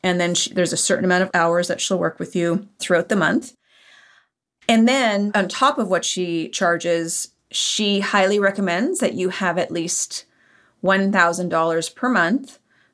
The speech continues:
to spend on your ads if you want to work with her.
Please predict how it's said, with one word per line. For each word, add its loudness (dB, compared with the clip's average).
to -4
spend 0
on -2
your -2
ads 0
if -4
you -2
want -6
to -8
work -4
with -10
her. -4